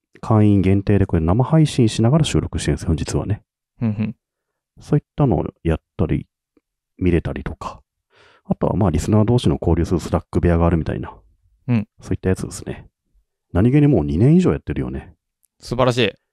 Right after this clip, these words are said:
Speaker 1: すごいわ、これ。まあ、もう最近はね、この会員の皆様がもう自主的にどんどんいろいろやってるっていう感じなので。
Speaker 2: うん。
Speaker 1: 僕らも一メンバーみたいな感じになってますけどね。
Speaker 2: ふんふん。
Speaker 1: うん。まあ、興味かと、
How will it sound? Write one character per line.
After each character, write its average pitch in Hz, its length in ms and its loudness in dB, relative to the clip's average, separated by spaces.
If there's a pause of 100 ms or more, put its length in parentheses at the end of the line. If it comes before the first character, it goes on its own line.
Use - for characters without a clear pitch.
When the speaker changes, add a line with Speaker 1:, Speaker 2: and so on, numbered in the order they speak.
(520)
Speaker 1:
す - 200 -8
ご 95 200 2
い 90 60 0
わ、 78 100 -2
こ - 120 -8
れ。 - 140 -4 (1040)
ま 98 320 0
あ、 101 40 -2
も 87 100 0
う - 20 -2
最 120 220 0
近 120 200 4
は 110 80 4
ね、 107 220 0 (640)
こ - 120 -2
の 78 440 0
会 131 300 4
員 135 40 4
の 127 80 4
皆 117 180 4
様 80 240 0
が 67 100 -8
も 71 360 -2 (560)
う - 20 -20 (120)
自 90 120 0
主 - 80 0
的 - 200 -2
に 120 100 0
ど - 120 0
ん 117 100 0
ど 73 100 0
ん 73 40 2
い - 20 2
ろ 80 120 4
い - 40 2
ろ 80 60 2
や 78 40 2
っ - 40 -2
て - 120 -4
る 73 80 -4
っ - 20 -10
て - 120 -4
い - 20 -2
う - 40 -4
感 67 120 -6
じ 67 80 -6
な 65 80 -8
の 64 100 -12
で。 - 220 -18 (380)
Speaker 2:
う 123 60 -2
ん。 110 180 -2 (520)
Speaker 1:
僕 - 220 -2
ら 110 80 2
も 71 120 0
一 82 180 -2
メ 76 100 2
ン 80 80 2
バ 69 80 0
ー 65 40 -4
み 65 60 -6
た 69 60 -2
い 67 40 -2
な - 40 -10
感 71 120 -4
じ 71 60 -2
に - 20 0
な 71 60 -2
っ - 40 -8
て - 80 -6
ま 71 80 -6
す - 60 -14
け - 80 -8
ど 76 100 -10
ね。 67 140 -8 (500)
Speaker 2:
ふ 107 60 -6
ん 104 60 -4
ふ - 120 -12
ん。 85 80 -16 (280)
Speaker 1:
う - 40 -2
ん。 - 180 -6 (720)
ま 110 100 -2
あ、 - 40 -2
興 127 160 0
味 82 100 0
か 76 120 -2
と、 - 100 -6